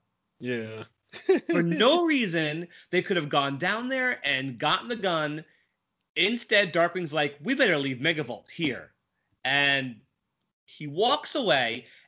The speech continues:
Speaker 2: and this is the first shot. As he's walking past his ancestors, they're still in the mall, but the background is the hideout.
Speaker 1: Yeah, that's what, the first time I caught it. Well, that's the only time I noticed it, Mike.
Speaker 2: It's gonna happen a few more times during the climax when they put the wrong background in.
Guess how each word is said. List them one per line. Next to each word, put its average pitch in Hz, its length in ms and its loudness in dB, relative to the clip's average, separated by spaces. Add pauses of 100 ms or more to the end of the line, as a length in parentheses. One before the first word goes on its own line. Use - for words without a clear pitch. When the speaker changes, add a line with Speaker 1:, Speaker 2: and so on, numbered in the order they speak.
Speaker 2:
and 170 140 -4
this 233 180 -4
is 285 100 -8
the 240 100 -6
first 190 340 0
shot. 135 300 -2 (140)
As 175 180 2
he's 170 140 -2
walking 175 560 -4
past 165 340 -2
his 147 140 -4
ancestors, 127 880 -2 (220)
they're 165 140 2
still 214 320 -2
in 330 80 0
the 320 80 2
mall, 127 520 -2 (300)
but 165 140 0
the 147 80 0
background 175 680 2
is 139 120 -4
the 131 100 -6
hideout. 120 460 -6 (420)
Speaker 1:
Yeah, 143 500 2
that's 180 300 0
what, 180 100 -2
the 131 120 0
first 190 320 0
time 180 180 -2
I 147 80 -2
caught 151 320 2
it. 120 140 -8
Well, 135 160 4
that's 143 180 2
the 151 120 2
only 151 160 0
time 131 200 -2
I 139 160 2
noticed 120 380 -8
it, 107 140 -12
Mike. 113 280 -14 (500)
Speaker 2:
It's 131 120 -12
gonna 214 260 0
happen 175 320 0
a 170 40 -2
few 151 200 -8
more 139 160 -6
times 127 320 -6
during 120 260 -8
the 113 60 -10
climax 110 640 -6
when 127 120 -8
they 127 100 -4
put 127 200 -6
the 127 100 -2
wrong 120 260 -2
background 110 580 -2
in. 90 160 -4